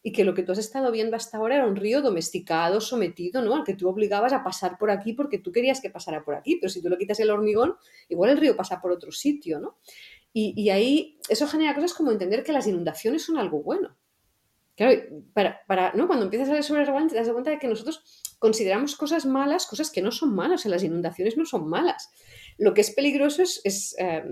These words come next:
construir casas en el cauce de los ríos y en las zonas de inundación, eso es peligroso. Pero las inundaciones son algo, son algo bueno, son algo bueno para los ecosistemas, ¿no? Entonces implica, claro, un, un cambio de,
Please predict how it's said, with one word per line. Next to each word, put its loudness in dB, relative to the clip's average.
construir 4
casas 4
en 2
el -2
cauce 2
de 4
los 4
ríos 2
y 4
en 2
las -4
zonas 2
de 4
inundación, 2
eso -2
es -6
peligroso. 2
Pero 6
las 6
inundaciones 0
son 2
algo, 2
son -4
algo -2
bueno, 4
son -2
algo 0
bueno -2
para -8
los -12
ecosistemas, -12
¿no? -20
Entonces -4
implica, -2
claro, 0
un, -2
un 0
cambio 0
de, 2